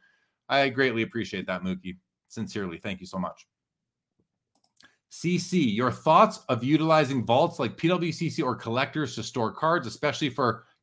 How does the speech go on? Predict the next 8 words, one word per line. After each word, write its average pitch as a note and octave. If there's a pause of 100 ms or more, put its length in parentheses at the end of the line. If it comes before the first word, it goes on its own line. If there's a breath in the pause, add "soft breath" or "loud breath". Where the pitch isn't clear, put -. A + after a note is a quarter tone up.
collectors D#3
based B2+
in G2+
Canada F3+ (260 soft breath)
and G#2+
higher D3+
value C3
cards?" C3+